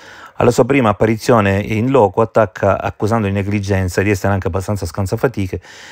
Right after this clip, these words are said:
questi soccorritori e lo fa anche comodamente seduto in auto, il che non, non depone mo-, molto a favore suo.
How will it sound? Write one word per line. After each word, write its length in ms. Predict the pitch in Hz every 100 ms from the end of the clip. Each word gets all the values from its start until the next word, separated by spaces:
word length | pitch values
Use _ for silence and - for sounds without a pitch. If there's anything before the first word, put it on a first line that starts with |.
| - -
questi 260 | 113 113
soccorritori 540 | 104 98 107 101 101 127
e 20 |
lo 100 | 151
fa 140 | 120 110
anche 200 | 104 98
comodamente 500 | 107 107 113 107 98
seduto 300 | 101 104 98
in 80 |
auto, 300 | 98 87 -
il 80 | 113
che 240 | - 92 -
non, 340 | 107 101 101 90
non 180 | 101
depone 400 | 98 98 104 95
mo-, 80 | 92
molto 320 | 90 90 95
a 40 | 95
favore 280 | 101 101 92
suo. 240 | 101